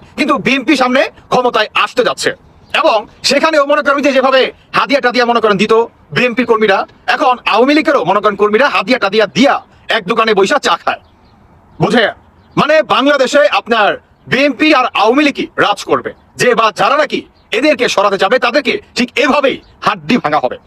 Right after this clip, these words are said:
দর্শক বন্ধুরা, খবর খুবই গরম এবং অবস্থা খুবই খারাপ। চট্টগ্রামে আপনার এই, আহ, দুই পক্ষের মারামারিকে কেন্দ্র করে চারজন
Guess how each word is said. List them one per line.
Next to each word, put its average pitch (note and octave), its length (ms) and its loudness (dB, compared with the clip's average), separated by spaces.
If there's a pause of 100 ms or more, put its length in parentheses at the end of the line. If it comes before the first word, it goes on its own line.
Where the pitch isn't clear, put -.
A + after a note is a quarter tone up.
(340)
দর্শক B3+ 200 0
বন্ধুরা, D4 220 2
খবর B3 260 0
খুবই G#3 220 2
গরম C#4+ 300 0
এবং G3+ 280 0 (260)
অবস্থা C4 360 0
খুবই E3+ 220 0
খারাপ। C3 220 -4 (420)
চট্টগ্রামে D#4+ 580 2
আপনার B3+ 400 0
এই, A3 300 -2
আহ, F3 260 2 (140)
দুই C4 120 2
পক্ষের B3+ 380 0
মারামারিকে G3 420 0
কেন্দ্র G3+ 260 0
করে A#3 260 2 (220)
চারজন C4+ 600 0